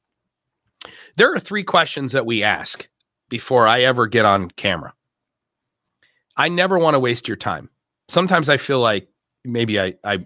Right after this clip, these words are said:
possibly someone here feels like I'm wasting their time. This is an Industry four point oh community podcast. I haven't talked about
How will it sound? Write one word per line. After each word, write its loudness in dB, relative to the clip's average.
possibly 0
someone -2
here -6
feels -10
like -8
I'm -10
wasting -10
their -16
time. -16
This -4
is -2
an -2
Industry -4
four -4
point 0
oh -6
community -2
podcast. 0
I 0
haven't -2
talked 0
about -2